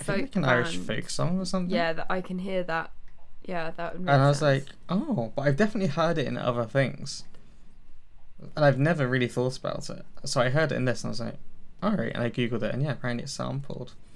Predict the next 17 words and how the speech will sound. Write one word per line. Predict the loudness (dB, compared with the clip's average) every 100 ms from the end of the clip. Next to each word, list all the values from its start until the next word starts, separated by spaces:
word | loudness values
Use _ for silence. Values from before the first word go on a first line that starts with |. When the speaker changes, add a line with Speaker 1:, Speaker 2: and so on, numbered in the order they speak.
| -16 -16 -12 -10 -8 -6 -2
Speaker 2:
Um, | 0 2 0 -2 -4 -2 -2 -2 -2 -2 -2 -6 -12 -8 -8 -4 -4 -6 -10 -14 -16 -14 -14 -4
I | 0
just | 0 2
don't, | 2 2
it, | 2 -4
it, | -8 -10 -2
it | -2 -2 2
genuinely | 4 6 4 4
is, | 2
like, | 2 2
an | 2
out | 2 2 2 -2
of | -2
body | 0 0 0
kind | -2 0 2 2
of, | 0
like, | -2 -2